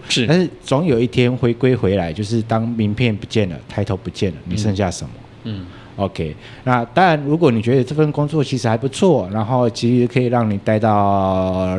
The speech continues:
Speaker 2: 六十五岁，然后你可以很大胆的到六十五岁，你可以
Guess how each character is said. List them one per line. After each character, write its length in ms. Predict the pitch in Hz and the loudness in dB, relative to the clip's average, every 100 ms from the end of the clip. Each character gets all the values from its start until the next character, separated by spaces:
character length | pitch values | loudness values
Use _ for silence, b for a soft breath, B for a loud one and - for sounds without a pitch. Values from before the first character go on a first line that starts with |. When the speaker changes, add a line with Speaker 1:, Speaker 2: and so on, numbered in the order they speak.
| 101 | 2
Speaker 2:
六 240 | 123 107 | 2 2
十 160 | - 107 | 0 -2
五 180 | 98 80 | -2 -4
岁， 320 | - 104 78 90 | 0 0 -2 -6
然 120 | 95 | -6
后 160 | 87 107 | -4 -2
你 120 | 104 | -2
可 160 | 92 107 | 0 0
以 180 | 98 - | 0 -4
很 160 | 104 92 | -4 -2
大 180 | 90 110 | -2 -2
胆 200 | 98 92 | -2 -4
的 120 | 87 90 | -4 -2
到 180 | 107 | 0
六 120 | 110 107 | 0 -2
十 140 | - | -4
五 60 | 92 | -4
岁， 160 | 107 | -2
你 100 | 95 | -2
可 160 | 90 98 | -2 -2
以 240 | 98 92 | 0 -2